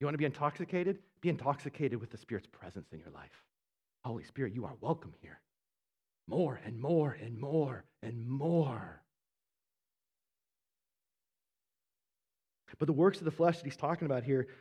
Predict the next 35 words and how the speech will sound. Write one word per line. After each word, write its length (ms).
please 200
don't 320
think 200
that 100
it's 140
limited 280
to 60
these 160
fifteen 400
things. 400
'Cause 140
what 100
does 120
he 60
say 200
next? 360
"And 200
anything 560
like 340
these." 460
It 40
was 80
never 180
meant 200
to 60
be 120
an 60
exhaustive 560
list. 240
They 80
were 80
meant 180
to 60
be 80
examples. 640